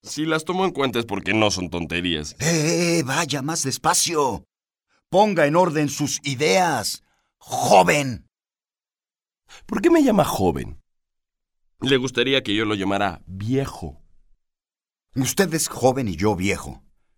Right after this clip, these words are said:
Speaker 2: Pero definitivamente usted no me puede decir a mí viejo. En cambio, yo a usted sí le puedo decir joven.
Speaker 1: ¿Por qué?
Speaker 2: Porque así es.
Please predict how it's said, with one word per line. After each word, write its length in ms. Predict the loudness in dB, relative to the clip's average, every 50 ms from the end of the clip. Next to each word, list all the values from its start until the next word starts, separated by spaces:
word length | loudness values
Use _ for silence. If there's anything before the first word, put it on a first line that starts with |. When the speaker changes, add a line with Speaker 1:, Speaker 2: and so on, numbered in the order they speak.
| _ _ _ _ _
Speaker 2:
Pero 260 | -4 -2 0 0 0 0
definitivamente 760 | -2 -2 -2 -2 -2 -2 -2 0 0 2 2 2 0 0 -2
usted 160 | -2 -2 0
no 80 | 0 2
me 140 | 0 0 0
puede 260 | 0 -2 -2 0 -2
decir 340 | -2 -4 -4 -4 -4 -2 0
a 60 | 0
mí 140 | 2 0 0
viejo. 440 | 0 2 2 2 2 0 -4 -8 -8 -6 -6
En 140 | -4 -2 0
cambio, 280 | 2 2 2 2 0
yo 160 | 0 2 2
a 40 | 2
usted 260 | 2 0 0 -2 -2
sí 180 | 0 -2 -2 0
le 100 | 0 0
puedo 220 | 0 0 0 0 0
decir 400 | 0 -2 0 0 0 0 0 -2 _ _ _
joven. 560 | -10 -4 2 6 6 6 6 6 4 2 -2 -2
Speaker 1:
¿Por 220 | 0 0 0 2
qué? 300 | 0 0 0 0 -4 -8 _
Speaker 2:
Porque 260 | -8 -6 -2 -2 -2
así 240 | -2 -2 -2 -2 0
es. 420 | 2 2 2 0 -4 -10 -14 -18